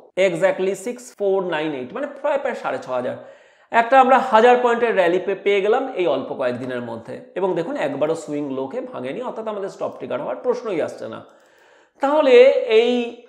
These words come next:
লঙ্গার টাইম ফ্রেম স্টকাস্টিক্স যখন ওভারবটে, সেই অবস্থায় আমরা শর্টার টাইম, টাইম ফ্রেম স্টকাস্টিক্সের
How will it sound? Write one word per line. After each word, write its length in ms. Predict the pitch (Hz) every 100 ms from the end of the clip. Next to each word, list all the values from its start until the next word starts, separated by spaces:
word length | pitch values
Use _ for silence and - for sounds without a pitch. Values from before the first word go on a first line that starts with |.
| _ _ 190
লঙ্গার 400 | 185 220 269 269
টাইম 200 | 254 240 - - -
ফ্রেম 220 | 208 196
স্টকাস্টিক্স 720 | 196 226 240 - 139 123 147
যখন 220 | 156 170
ওভারবটে, 680 | 160 151 220 190 120 123 123 123
সেই 160 | 165 175
অবস্থায় 420 | 190 202 185 156
আমরা 220 | 135 139
শর্টার 340 | - 202 233 214 -
টাইম, 200 | 208 202
টাইম 240 | 208 202
ফ্রেম 240 | 185 190 190
স্টকাস্টিক্সের 800 | - 190 208 202 185 - 143